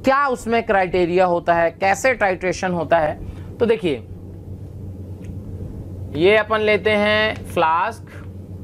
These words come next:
और इसमें base इस तरह के रखते हैं, एनएओएच, एनए टू सी ओ थ्री,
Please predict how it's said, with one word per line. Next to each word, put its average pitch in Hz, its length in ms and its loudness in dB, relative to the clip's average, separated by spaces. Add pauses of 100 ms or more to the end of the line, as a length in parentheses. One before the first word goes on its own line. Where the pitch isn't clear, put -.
(300)
और 180 100 2
इसमें 196 340 -2
base 214 600 2 (120)
इस - 240 0
तरह 170 200 4
के 190 160 2
रखते 160 340 -2
हैं, 107 260 -8
एनएओएच, 165 840 2 (2000)
एनए 220 340 4
टू 247 260 2
सी 202 200 2
ओ 180 160 6
थ्री, 147 280 0